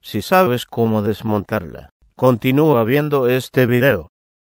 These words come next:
Algunas veces, cuando tienes que remover el motor y la rueda de ventilación, no se puede remover con herramientas.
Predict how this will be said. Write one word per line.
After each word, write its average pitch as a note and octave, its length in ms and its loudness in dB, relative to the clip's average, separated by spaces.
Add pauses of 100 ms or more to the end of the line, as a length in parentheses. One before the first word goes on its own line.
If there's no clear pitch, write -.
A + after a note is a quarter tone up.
(420)
Algunas A#2 560 -4
veces, A2 600 -4
cuando C3 440 0
tienes D3+ 360 0
que B2 160 -2
remover A2 680 0
el B2 140 -2
motor B2 460 2
y A2 60 -4
la A2+ 160 0
rueda A#2+ 420 2
de A2 140 0
ventilación, G#2+ 880 -4 (320)
no C#3 240 -2
se B2+ 160 -4
puede D3+ 340 2
remover A#2+ 640 0
con G#2+ 260 -2
herramientas. G#2 840 -4